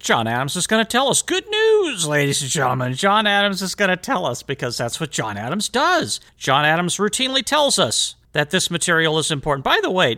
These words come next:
I for-, I forget if I mentioned it before. Did you know that John Adams actually wrote about T L D R? Now, he didn't call it that. He called it something else. But I actually remembered this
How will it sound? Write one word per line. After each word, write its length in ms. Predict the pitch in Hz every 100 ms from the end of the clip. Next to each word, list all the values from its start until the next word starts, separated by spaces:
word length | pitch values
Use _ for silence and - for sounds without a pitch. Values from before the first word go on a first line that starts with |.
| -
I 100 | 233
for-, 180 | - -
I 60 | 185
forget 260 | - 381
if 80 | -
I 80 | 170
mentioned 320 | 147 147 135
it 60 | 120
before. 240 | 120 123
Did 200 | 123 131
you 140 | 349 403
know 420 | 175 107 - - _ -
that 160 | 143
John 340 | 120 160 170 190
Adams 420 | - 156 151 143 -
actually 580 | 139 147 - - 170 160
wrote 440 | 127 110 123 143 -
about 360 | 127 127 117 -
T 200 | 131 117
L 140 | 117
D 180 | 117 110
R? 320 | 107 127 - _ _ _ -
Now, 80 |
he 100 | 143
didn't 220 | 269 180 139
call 240 | 208 143
it 60 | 120
that. 160 | 110
He 60 | 139
called 220 | 160 151
it 100 | 127
something 300 | 147 110 101
else. 340 | 117 - - - _
But 120 | 131
I 80 | 185
actually 320 | 294 - 202
remembered 540 | 151 123 139 170 110 -
this 440 | - - - -